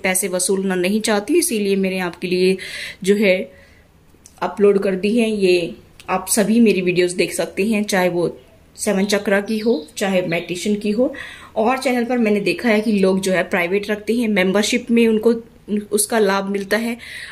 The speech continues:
अगर आप पैसे देते हैं, मेंबरशिप लेते हैं या फिर जो है पर्सनल रीडिंग लेते हैं, तब आपको उनका बेनिफिट मिलता है। लेकिन मैंने आपके लिए ओपन कर रखा है,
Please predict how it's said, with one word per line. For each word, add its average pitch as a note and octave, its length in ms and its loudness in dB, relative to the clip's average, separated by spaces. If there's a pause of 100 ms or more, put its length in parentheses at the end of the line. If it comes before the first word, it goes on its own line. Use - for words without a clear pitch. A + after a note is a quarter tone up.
अगर A#3 200 0
आप A3+ 180 -2
पैसे G3+ 240 -4
देते F3+ 280 -4
हैं, G#3+ 160 -2
मेंबरशिप F#3+ 580 -2
लेते F3+ 300 2
हैं G#3 200 2 (140)
या F#3 100 2
फिर G#3 200 2
जो G#3 120 0
है F3+ 80 0
पर्सनल G3 360 -2
रीडिंग F#3 260 0
लेते F3 240 -2
हैं, G#3 240 0
तब F#3+ 160 -2
आपको F#3 300 -4
उनका G3 320 -2 (320)
बेनिफिट G#3 440 -4
मिलता G#3 280 0
है। A#3+ 100 -2
लेकिन G#3 320 0
मैंने G3 200 2
आपके F#3+ 280 -2
लिए F#3+ 120 2
ओपन G#3 340 -2
कर G#3 180 0
रखा G#3 240 -2
है, G#3 100 -2